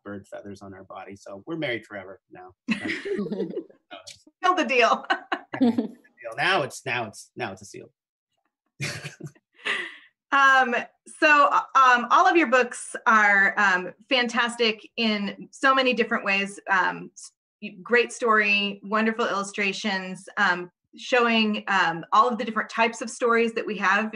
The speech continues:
Speaker 2: in our country and our world. Um, and I was wondering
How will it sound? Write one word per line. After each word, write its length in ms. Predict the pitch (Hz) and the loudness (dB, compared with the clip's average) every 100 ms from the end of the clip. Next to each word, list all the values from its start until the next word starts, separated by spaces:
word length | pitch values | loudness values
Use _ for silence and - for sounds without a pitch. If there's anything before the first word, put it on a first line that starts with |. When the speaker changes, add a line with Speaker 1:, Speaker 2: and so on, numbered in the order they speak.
| - | -6
Speaker 2:
in 380 | 196 180 170 - | -6 -6 -8 -4
our 160 | 190 190 | -4 -2
country 320 | 220 214 226 | -2 -2 -2
and 80 | 185 | -2
our 160 | 165 | -2
world. 440 | 160 180 208 254 370 - _ _ _ _ | 0 2 4 4 2 -6 _ _ _ _
Um, 460 | 220 208 196 185 175 _ _ _ 262 | 4 4 2 -2 -8 _ _ _ 2
and 100 | 302 | 2
I 40 | |
was 140 | 330 | 2
wondering 640 | 311 349 339 269 220 220 | 2 2 2 0 2 2